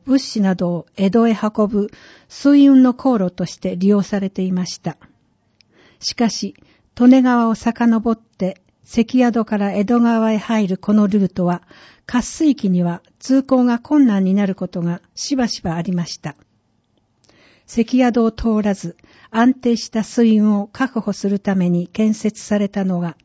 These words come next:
利根運河です。開業翌年には、和船や蒸気船などが年間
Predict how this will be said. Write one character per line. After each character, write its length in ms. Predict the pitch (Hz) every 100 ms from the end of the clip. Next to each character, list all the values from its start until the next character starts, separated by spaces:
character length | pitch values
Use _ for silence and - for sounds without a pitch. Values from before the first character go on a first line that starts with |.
| -
利 120 | 208
根 160 | 214
運 200 | 202 202
河 120 | 165 147
で 120 | 156
す。 260 | - - - _ _ _ _ _ _ _ _ _ _ _
開 220 | - 247 254
業 300 | 254 240 240
翌 240 | 220 214
年 320 | - 220 -
に 160 | 214 202
は、 160 | 170 - _ _ _
和 100 | 208
船 300 | 214 262 254
や 240 | 240 226 214
蒸 240 | - 240
気 80 | -
船 260 | - 240 214
な 120 | 202
ど 120 | 196
が 220 | 180 175 - -
年 240 | 208 240
間 400 | 240 - 220 214